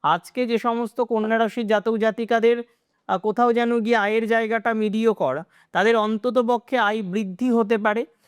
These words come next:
তেমন একটা সম্ভাবনা বা তেমন একটা প্রবাবিলিটি কিন্তু আমরা দেখতে পাচ্ছি। So, এটা আমরা বলতে পারি যে কন্যা রাশির জাতক জাতিকাদের আয় বৃদ্ধির একটা ঘটনা বা আয় বৃদ্ধির একটা সম্ভাবনা,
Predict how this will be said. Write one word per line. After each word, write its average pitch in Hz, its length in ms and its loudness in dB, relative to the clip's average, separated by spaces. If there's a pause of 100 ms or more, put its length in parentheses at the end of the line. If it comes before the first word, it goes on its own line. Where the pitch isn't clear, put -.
(160)
তেমন 233 300 0
একটা 247 260 -2
সম্ভাবনা 226 760 0 (300)
বা 196 60 0
তেমন 220 360 0
একটা 233 280 -2
প্রবাবিলিটি 220 640 0
কিন্তু 226 260 -2
আমরা 214 240 2
দেখতে 208 280 -2
পাচ্ছি। 214 300 -6
So, 220 220 -8
এটা 262 340 2
আমরা 254 240 2
বলতে 220 360 2
পারি 202 340 -2 (300)
যে 226 100 -4
কন্যা 226 420 2
রাশির 254 320 -4
জাতক 220 340 2
জাতিকাদের 214 600 0 (320)
আয় 226 300 2
বৃদ্ধির 208 520 -2
একটা 233 300 0
ঘটনা 190 600 0 (340)
বা 180 80 4
আয় 208 340 2
বৃদ্ধির 208 440 -2
একটা 226 280 0
সম্ভাবনা, 190 800 0